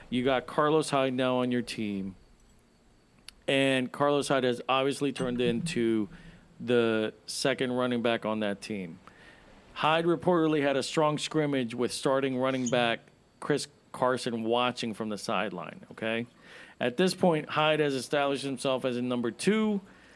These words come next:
particularly with Rashard Penny still working his way back from his injuries.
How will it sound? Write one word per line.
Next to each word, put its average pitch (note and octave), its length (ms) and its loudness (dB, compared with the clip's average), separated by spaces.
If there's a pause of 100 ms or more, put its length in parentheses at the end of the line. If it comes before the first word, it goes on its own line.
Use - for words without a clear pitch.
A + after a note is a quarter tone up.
(260)
particularly D#3+ 1120 0
with D#3 440 0 (240)
Rashard D#3 600 0
Penny C#3+ 340 -2
still C3+ 320 -2
working C3 380 0
his A#2 140 -2
way A#2+ 160 2
back A#2 460 0 (240)
from A#2 220 -4
his A2 160 -4
injuries. C#3 720 0